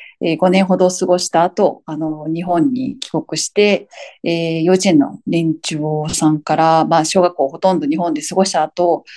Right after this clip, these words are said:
Speaker 2: また、
Speaker 1: うん。
Speaker 2: あの、父親の転勤がありまして、えー、イタリアのミラノに三年、で、その後さらに、えー、イギリスの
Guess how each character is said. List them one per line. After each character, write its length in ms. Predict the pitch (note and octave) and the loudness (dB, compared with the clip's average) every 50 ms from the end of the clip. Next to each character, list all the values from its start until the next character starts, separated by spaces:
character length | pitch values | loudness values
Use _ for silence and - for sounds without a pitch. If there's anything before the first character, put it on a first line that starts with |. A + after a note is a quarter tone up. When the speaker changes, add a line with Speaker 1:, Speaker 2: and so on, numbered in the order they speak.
| - - - _ - | -20 -20 -10 _ 2
Speaker 2:
ま 80 | G3 | 4
た、 40 | G3 | 4
Speaker 1:
う 40 | G3 | 6
ん。 20 | F3 | 6
Speaker 2:
あ 300 | G#3 G3+ G3+ - G3+ F#3+ | 4 4 4 2 2 2
の、 420 | F#3 F#3 F#3 F3+ F3+ F3+ F3 - - - | 2 2 2 2 2 2 0 -2 -6 -8
父 200 | - - - F#3+ | -6 -2 2 2
親 140 | F3+ F3 F3 | 2 2 2
の 280 | F3 E3+ D#3+ - - _ - | 0 0 -2 -2 -6 _ -4
転 180 | F#3+ F3+ E3+ | -2 -2 -2
勤 360 | D#3+ - E3+ E3 D#3+ E3 - - _ _ _ _ _ _ _ - - | 0 0 2 2 2 2 2 -2 _ _ _ _ _ _ _ -4 0
が 120 | - D#3+ | 2 2
あ 40 | E3 | 4
り 100 | D#3+ E3 | 4 4
ま 140 | D#3+ D#3+ F#3 | 4 2 2
し 140 | F#3 - - | 0 -4 -6
て、 440 | - - E3+ E3 D3+ D3 C#3 - _ - - - - - _ - | -2 0 2 2 2 0 -2 -4 _ -20 -20 -20 -20 -18 _ -10
え 60 | E3+ | -8
ー、 180 | D#3+ D3+ D3+ D3+ C#3+ | -8 -8 -6 -8 -8
イ 80 | C#3 - | -4 -2
タ 80 | F#3 | 0
リ 80 | F#3 F3+ | 0 0
ア 60 | F3 | 0
の 120 | E3+ E3 | 0 0
ミ 120 | E3+ F3+ F#3 | 0 2 2
ラ 120 | F3+ E3+ | 2 2
ノ 140 | D3 C#3+ C3 | 2 0 -2
に 100 | B2+ - | -4 -10
三 300 | - - C#3+ C#3+ C#3+ B2+ | -10 -6 -2 0 0 2
年、 220 | C3 C3+ - - - _ _ _ _ _ _ _ _ _ _ - - _ - | 0 0 -4 -6 -10 _ _ _ _ _ _ _ _ _ _ -20 -18 _ -6
で、 240 | - D#3+ D#3+ D#3 D3 | -4 -4 -4 -4 -6
そ 240 | - - - F#3+ | -10 -6 -2 0
の 80 | F#3 F#3+ | 2 2
後 160 | G3+ G3+ - | 2 0 0
さ 100 | - G3 | -2 2
ら 100 | F#3 E3+ | 2 2
に、 920 | D3 D3+ D3 D3 D3 - - - C#3 - F#2+ - - - G2+ F2 - - - | 4 4 4 2 2 0 -4 -10 -12 -12 -10 -10 -10 -12 -12 -12 -14 -16 -18
え 40 | - | -20
ー、 20 | _ _ - | _ _ -10
イ 60 | D#3+ | -6
ギ 80 | E3 | -4
リ 100 | D#3+ D#3+ | -4 -4
ス 200 | D#3+ - - E3 | -4 -6 -4 0
の 300 | D#3+ D#3 D#3 D3+ C#3 - | 2 2 2 2 -2 -6